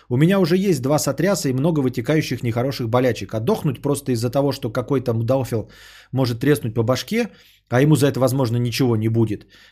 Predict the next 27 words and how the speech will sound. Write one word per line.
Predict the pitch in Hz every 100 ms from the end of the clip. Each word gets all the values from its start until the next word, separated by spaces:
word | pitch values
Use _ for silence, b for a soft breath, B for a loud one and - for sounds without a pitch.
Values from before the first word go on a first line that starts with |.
| -
вызывает, | 117 120 202 -
по | 143
крайней | 165 165
мере, | 131 151 143
обиду. | 127 117 98
Как | - 196 -
с |
этим | 170 156 127
жить? | 113 107 98
Да, | 113 196
я | 180
сам | - 170
понимаю, | 156 143 147 147
что | - 127
ты | 131
ничего, | 123 139 131
наверное, | 123 123
не | 127
посоветуешь, | 123 156 208 233 135 151
но |
хочу | 147 156 190
просто | 170 170 147
услышать | 123 160 135
твои | 127
комментарии. | 123 127 123 123 127 104
Хорошего | 113 127 117
стрима. | 110 - 98